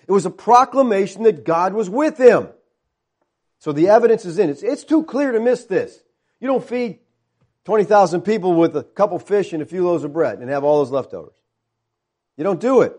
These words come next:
And these miracles are crucial to Lazarus' purpose because he writes that you may believe that Yeshua is the Christ, and believing you might have life in his name.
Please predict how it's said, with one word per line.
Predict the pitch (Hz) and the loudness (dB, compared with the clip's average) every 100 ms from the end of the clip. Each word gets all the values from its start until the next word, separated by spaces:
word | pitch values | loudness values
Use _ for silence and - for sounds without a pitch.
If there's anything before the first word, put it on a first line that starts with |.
| _ _ _ _ _ _ _ _ _ _ _ | _ _ _ _ _ _ _ _ _ _ _
And | 170 | -2
these | 247 208 | -2 0
miracles | 240 294 285 220 180 | 0 0 0 -2 0
are | 165 | -4
crucial | - - 247 294 - - 165 165 | -8 -4 0 0 0 -2 -2 0
to | 160 | -2
Lazarus' | 165 214 226 208 214 | 0 -2 -2 -2 -4
purpose | - 214 208 190 | 0 2 2 -4
because | - 175 180 170 - _ _ | -8 -4 -2 -2 -4 _ _
he | _ 214 208 | _ -6 -6
writes | 160 196 277 254 220 - - | 0 4 6 6 4 -6 -14
that | - 139 - 131 | -8 -8 -8 -12
you | 131 | -10
may | 123 139 220 233 233 226 - _ - | -2 4 4 4 0 -8 -12 _ -4
believe | 156 156 180 277 240 127 120 165 - _ _ | -2 2 2 2 0 -4 -6 -10 -12 _ _
that | 139 147 | -12 -6
Yeshua | 151 - - 226 233 233 214 - | -6 -6 -8 -4 2 2 2 -4
is | 147 | -8
the | 139 | -10
Christ, | - 190 190 185 - | -6 -2 0 0 -2
and | 131 | -8
believing | 139 175 160 | 0 2 2
you | 151 | -2
might | 151 | -2
have | 131 | -2
life | 139 135 | -2 -4
in | |
his | 127 117 | -8 -8
name. | 127 | -10